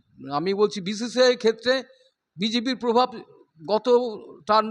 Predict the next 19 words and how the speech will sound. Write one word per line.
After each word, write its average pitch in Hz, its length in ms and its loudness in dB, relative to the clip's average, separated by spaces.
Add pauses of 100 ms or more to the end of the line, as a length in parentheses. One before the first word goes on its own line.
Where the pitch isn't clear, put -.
থেকে, 233 240 0
তার 226 260 4
আগে 220 220 2
টার্ম 233 260 2
থেকে 226 160 -6
শুরু 208 300 -8
হয়ে 170 180 0
গেছে। 139 260 -4
এই 190 200 0
প্রভাবটা 190 520 0 (300)
বরাবরই 285 420 2
ছিল, 254 260 -6
কিন্তু 254 300 -10 (520)
এখন 294 320 0
যেন 285 160 2
আরও 240 220 4
বেশি 233 260 -4 (540)
সেটা 190 300 -4
হচ্ছে। 185 300 -2